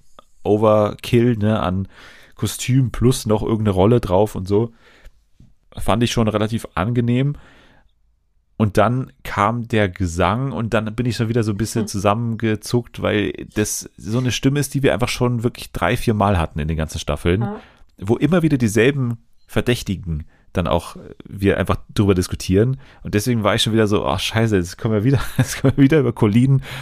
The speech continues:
Speaker 1: Fernandes und Kathi Hummels und Andrea Kaiser, Sonja Kraus. Jetzt können wir wieder die gleichen Namen immer durchgehen.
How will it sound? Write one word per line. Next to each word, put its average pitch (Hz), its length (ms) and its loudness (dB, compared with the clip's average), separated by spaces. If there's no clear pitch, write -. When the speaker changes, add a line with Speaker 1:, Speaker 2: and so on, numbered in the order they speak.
Speaker 1:
Fernandes 117 640 2
und 101 160 -2
Kathi 110 300 0
Hummels 123 520 6
und 101 320 -2
Andrea 104 380 0
Kaiser, 107 460 4
Sonja 104 260 2
Kraus. 95 380 2
Jetzt 107 120 -8
können 113 140 2
wir 123 100 6
wieder 123 140 6
die 107 80 -4
gleichen 101 280 0
Namen 90 240 2
immer 90 120 2
durchgehen. 95 540 -2